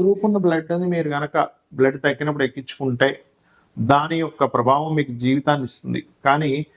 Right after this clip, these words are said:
మీరు వ్యతిరేకమైనటువంటి బ్లడ్ గ్రూప్ ఎక్కించుకున్నారు, అప్పుడు ఏమవుతుంది, ప్రాణానికి ఎలా అయితే ఇబ్బందో, మీరు ఎక్కడుంటే మీ యొక్క జీవితం అద్భుతంగా ఉంటుందో, మీకు దశ చక్కగా మారుతుందో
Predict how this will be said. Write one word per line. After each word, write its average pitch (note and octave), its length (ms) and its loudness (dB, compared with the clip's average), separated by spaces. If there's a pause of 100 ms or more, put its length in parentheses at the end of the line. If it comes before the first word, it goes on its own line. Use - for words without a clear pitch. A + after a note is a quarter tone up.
(280)
మీరు C#3 180 4
వ్యతిరేకమైనటువంటి E3 920 0
బ్లడ్ B2+ 240 -6
గ్రూప్ C#3 240 0
ఎక్కించుకున్నారు, B2+ 640 -4 (160)
అప్పుడు D#3+ 240 0
ఏమవుతుంది, E3+ 400 -2 (100)
ప్రాణానికి D#3+ 640 0
ఎలా C#3+ 160 2
అయితే C#3 140 -12 (100)
ఇబ్బందో, A#2 380 -2 (640)
మీరు C#3 160 4 (180)
ఎక్కడుంటే E3 720 2 (240)
మీ D3+ 160 -4
యొక్క C#3 320 -2
జీవితం C3+ 380 0
అద్భుతంగా C3+ 560 0 (100)
ఉంటుందో, A#2 400 -6 (240)
మీకు A2+ 160 -4 (100)
దశ A#2+ 140 2 (160)
చక్కగా C3+ 320 0 (640)
మారుతుందో B2+ 600 2